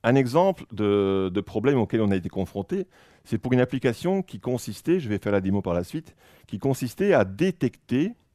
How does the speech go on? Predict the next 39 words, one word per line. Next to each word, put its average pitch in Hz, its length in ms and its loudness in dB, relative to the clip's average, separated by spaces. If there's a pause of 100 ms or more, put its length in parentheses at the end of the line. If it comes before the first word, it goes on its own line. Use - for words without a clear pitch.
(280)
donc 101 120 -8
pour 113 220 -4
aider 123 180 2
les 110 180 0
ouvriers 113 340 -2
sur - 220 -10
chantier, 139 420 -4 (520)
détecter 156 720 0 (500)
les 131 240 2
équipements 143 380 2
ferroviaires, 104 480 -4 (1400)
afin 135 320 4
qu'ils 127 280 2
puissent - 320 -4
les 101 140 2
recommander 120 540 0
en 107 120 2
stock. - 340 -8
Donc, 82 220 -8
quand 95 180 -4
un 98 120 2
ouvrier, 107 520 0 (260)
euh, 82 120 -4
ou 87 120 -2
un 90 60 0
technicien 110 480 -2
doit 104 220 0
démonter 110 640 0
un 90 80 -2
équipement 95 380 -2
sur 92 120 -6
le 85 60 -4
réseau, 85 280 -2
il 160 40 0
doit 117 100 4
le 110 60 4
remplacer. 107 580 -2 (200)
Et 82 80 -6
donc, 95 220 -4